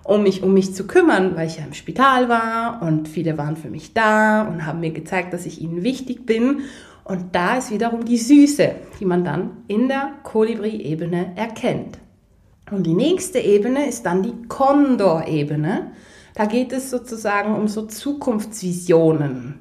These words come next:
Wie geht das weiter? Was passiert mit dieser ganzen Geschichte und welchen Einfluss hat diese Geschichte auf die Zukunft? Und wenn ich das jetzt so aus der Kondor-Ebene betrachte,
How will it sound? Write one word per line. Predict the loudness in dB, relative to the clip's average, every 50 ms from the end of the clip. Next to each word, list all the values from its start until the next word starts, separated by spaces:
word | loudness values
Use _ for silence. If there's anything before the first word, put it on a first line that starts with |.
| -16 -10
Wie | -6 -2 0 2 4 4 4 4 2 0 0
geht | 0 0 0 -2 -4
das | -8 -8 -6 -2
weiter? | 0 2 2 2 2 0 -2 -6 -8 -8 -10 -14 -18 -20 -20 -20 -20 -20 -20 -20 -20 -6 -2
Was | 0 0 0 -2 -6 -8
passiert | -6 -6 -6 -6 -6 -2 0 2 4 6 6 4 4 2 0
mit | 0 0 0
dieser | -2 0 0 0
ganzen | 0 0 0 0 0 0 0 0 0
Geschichte | 0 -2 -4 -4 -4 -4 -4 -6 -2 -2 0 0 2 0 -2 -6 -10 -18 -20 _ -14 -8
und | -8 -4 0
welchen | 2 2 2 2 0 -4 -6 -4 -4
Einfluss | -2 0 0 -2 -2 -4 -6 -6 -6 -4 -6 -6
hat | -6 -4 -6
diese | -4 -4 -4
Geschichte | -4 -4 -6 -8 -10 -10 -12 -8 -8 -6 -6 -4
auf | -6 -6 -8
die | -12 -12
Zukunft? | -12 -6 -2 0 0 0 0 -4 -6 -6 -6 -8 -12 -18 -20 -20 -20 -20 -20 _ _ _ _ _ _ _ _ _ _ _ _ -10
Und | -8 -6 -2
wenn | -2 0 2
ich | 2 0 0 -2 -6 -8 0
das | 2 2 2 2 0 -2
jetzt | -4 -4 -6 -6
so | -4 0 0 0
aus | 0 -2 -4
der | -8 -10 -10
Kondor-Ebene | -10 -14 -16 -16 -8 -4 -2 0 0 2 2 4 4 2 2 0 0 0 0 0 2 0 0 0
betrachte, | -2 -4 -10 -14 -10 -8 -8 -8 -6 -10 -6 -4 -2 -2 -2 -4